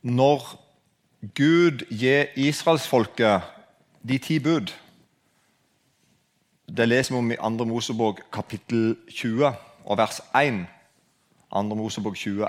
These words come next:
en. Da sier Gud sånn: «Da talte Gud alle disse ord og sa: Jeg er Herren din Gud, som førte deg ut av landet Egypt, av trellehuset.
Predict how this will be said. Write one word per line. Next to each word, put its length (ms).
en. 200
Da 420
sier 460
Gud 180
sånn: 280
«Da 280
talte 380
Gud 240
alle 220
disse 180
ord 300
og 20
sa: 220
Jeg 540
er 180
Herren 180
din 140
Gud, 320
som 240
førte 480
deg 160
ut 400
av 100
landet 300
Egypt, 380
av 140
trellehuset. 680